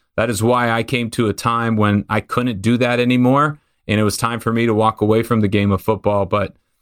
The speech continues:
truly, you know, my parents were the first ones to say, "Jed, stop, go do something else. We're tired of seeing you get hurt."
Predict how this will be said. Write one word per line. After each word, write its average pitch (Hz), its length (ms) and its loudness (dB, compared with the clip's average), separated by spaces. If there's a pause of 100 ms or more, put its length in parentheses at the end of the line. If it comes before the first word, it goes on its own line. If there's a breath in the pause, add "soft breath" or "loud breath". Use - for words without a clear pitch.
(520)
truly, 151 580 2
you 117 80 4
know, 110 140 2
my 120 160 0
parents 127 560 -2
were 117 80 2
the 107 100 0
first 127 360 -4
ones 123 260 0
to 110 100 0
say, 117 240 0
"Jed, 110 340 0
stop, 107 500 -2
go 120 120 0
do 123 160 0
something 117 380 -4
else. 107 260 -4
We're 113 80 -2
tired 113 300 -6
of 107 80 -8
seeing 110 240 0
you 107 100 0
get 107 180 0
hurt." 113 360 -4